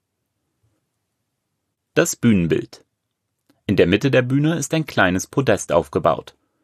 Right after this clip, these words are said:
Es ist circa einen halben Meter hoch und misst zwei mal zwei Meter. Von rechts führen drei Treppenstufen auf das Podest. Die Stufen und das gesamte Podest sind mit silberner Spiegelfolie beklebt. An den vier Ecken der Plattform ragen zwei Meter hohe Stangen empor,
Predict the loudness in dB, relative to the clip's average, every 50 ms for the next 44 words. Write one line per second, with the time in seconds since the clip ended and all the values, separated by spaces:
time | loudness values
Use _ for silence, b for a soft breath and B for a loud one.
0 | _ _ _ _ _ -2 -2 0 -2 -4 -4 -4 -2 0 0 2 2 2 2 2
1 | 2 0 0 2 2 2 2 0 -2 -2 0 -2 -2 -4 -2 -2 -2 -2 -2 -4
2 | -6 -6 -6 -4 -2 -2 -2 -2 -4 -10 _ -16 -6 -2 0 0 0 0 0 -2
3 | -2 -4 -6 -6 -4 -2 -2 -2 -2 -4 -4 -6 -6 -10 -16 -16 -18 _ _ _
4 | _ _ _ _ _ _ _ _ _ _ _ _ -4 -2 -2 0 2 0 0 0
5 | -2 -8 -12 -10 -6 -4 -2 -2 0 0 0 0 0 0 0 -2 -4 -4 -6 -4
6 | -4 -4 -8 -8 -8 -8 -8 -8 -8 -8 -10 -10 -10 -10 -10 -12 -12 -12 -12 -10
7 | -10 -10 -10 -12 -14 -18 _ -20 _ _ _ _ _ _ _ _ _ _ _ _
8 | _ _ _ _ _ -10 -10 -6 -4 -2 -2 -2 -2 0 0 2 2 2 0 -2
9 | -2 0 2 2 2 2 0 -4 -4 -2 -2 0 0 0 0 -2 -4 -6 -4 -4
10 | -2 -4 -4 -2 2 2 2 4 2 2 0 0 -2 -4 -4 -2 0 2 0 0
11 | 0 0 2 2 2 0 -2 -4 -6 -2 -2 -2 -2 -2 -6 -20 _ _ _ _
12 | _ _ _ _ -2 0 0 0 0 -2 -2 -4 -4 -4 -2 -4 -6 -4 -2 0
13 | 2 2 0 0 -2 -4 -4 -4 -4 -2 0 0 0 0 -2 -2 0 0 0 0
14 | -4 -6 -6 -8 -6 -2 0 0 2 2 0 0 2 2 2 0 2 2 0 0
15 | 0 0 -2 -2 -2 0 0 -2 0 -2 -2 -2 2 4 6 6 6 4